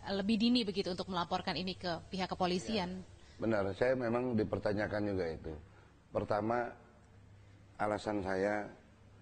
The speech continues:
Speaker 2: masa sih seorang manusia tegur itu dengan begini, jangan tidak bisa mengevaluasi,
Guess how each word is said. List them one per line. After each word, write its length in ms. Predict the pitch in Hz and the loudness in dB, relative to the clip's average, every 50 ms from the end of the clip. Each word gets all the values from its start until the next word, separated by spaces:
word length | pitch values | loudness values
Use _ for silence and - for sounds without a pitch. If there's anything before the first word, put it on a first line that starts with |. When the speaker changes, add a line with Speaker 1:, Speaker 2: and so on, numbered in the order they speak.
| - - - - - - - | -20 -20 -20 -20 -20 -6 -2
Speaker 2:
masa 320 | 110 110 107 - 131 110 110 | -2 -2 2 0 0 0 2
sih 160 | 98 127 127 | 2 2 2
seorang 400 | 107 110 110 101 101 107 107 107 | 4 4 4 4 4 2 2 2
manusia 800 | 107 104 101 101 101 92 85 98 101 95 95 104 107 107 113 120 - _ _ _ _ _ _ _ _ _ _ _ _ _ _ _ _ _ _ _ _ _ | 0 2 2 0 0 0 0 2 2 4 4 4 2 0 -4 -10 -16 _ _ _ _ _ _ _ _ _ _ _ _ _ _ _ _ _ _ _ _ _
tegur 480 | _ 92 87 85 104 110 110 110 113 127 - - - - - - - - | _ 0 2 4 4 4 4 2 -2 -6 -12 -16 -20 -20 -20 -20 -20 -10
itu 320 | - 104 92 - 113 117 113 - - - - - - - - - - - - - - - - - - - - - - | -8 -6 -2 0 0 -2 -2 -6 -10 -18 -20 -20 -20 -20 -20 -20 -20 -20 -20 -20 -20 -20 -20 -20 -20 -20 -18 -12 -2
dengan 240 | 69 101 104 104 98 95 | 0 2 2 2 2 0
begini, 320 | 101 104 104 107 117 117 101 101 | 0 2 2 2 2 2 2 2
jangan 360 | 95 98 95 92 104 113 113 110 110 - - - - - - - - - - - - - | 2 2 2 0 0 0 0 0 -4 -6 -12 -20 -20 -20 -20 -20 -20 -20 -20 -20 -14 -2
tidak 240 | - 113 98 101 92 | 0 2 2 4 2
bisa 220 | 101 104 - - 104 | 2 0 0 0 0
mengevaluasi, 960 | 104 104 104 78 95 95 85 101 98 98 95 92 85 80 78 - - 85 | 0 0 -2 -2 -4 -4 -2 0 2 4 4 2 2 0 -4 -4 -4 -4